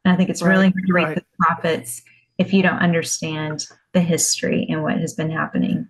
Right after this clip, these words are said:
Speaker 1: Uh, in the New Testament, we read, we, we pause in Acts and go and read the, the letters that Paul wrote to those churches, which I think is a really cool way to understand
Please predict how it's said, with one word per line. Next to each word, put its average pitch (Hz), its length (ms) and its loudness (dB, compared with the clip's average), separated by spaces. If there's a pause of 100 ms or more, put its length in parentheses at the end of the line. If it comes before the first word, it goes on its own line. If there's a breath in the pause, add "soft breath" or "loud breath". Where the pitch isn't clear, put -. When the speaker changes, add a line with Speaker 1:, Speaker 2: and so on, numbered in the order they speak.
(400 soft breath)
Speaker 1:
Uh, 180 260 2
in 190 80 6
the 208 80 6
New 247 160 6
Testament, 190 540 0
we 175 120 2
read, 175 520 0
we, 185 260 2
we 185 120 2
pause 196 520 2
in 180 220 -4
Acts 170 600 -2
and 180 140 2
go 185 100 2
and 180 200 2
read 175 260 0
the, 165 340 -2
the 175 100 0
letters 170 480 0
that - 160 -6
Paul 160 220 -4
wrote 160 300 2
to 180 100 -4
those - 240 -6
churches, - 520 -6 (500 soft breath)
which 165 160 0
I 185 140 4
think 165 260 -4
is 165 140 -2
a 143 100 -4
really 156 400 0
cool 160 120 -2
way 156 200 -2
to 160 120 -6
understand 160 880 -2